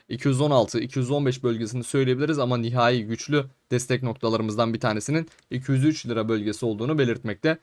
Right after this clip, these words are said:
fayda var. Ee, onun dışında şu anda,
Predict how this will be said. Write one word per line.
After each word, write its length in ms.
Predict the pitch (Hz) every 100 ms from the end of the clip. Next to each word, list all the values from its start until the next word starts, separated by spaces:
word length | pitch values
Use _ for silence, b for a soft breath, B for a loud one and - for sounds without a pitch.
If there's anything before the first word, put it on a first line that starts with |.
| _ _ _
fayda 340 | - 160 143 139
var. 180 | 160 - b b b
Ee, 280 | 117 117 117
onun 280 | 131 180 170
dışında 400 | - 170 170 -
şu 160 | - 160
anda, 380 | 147 139 156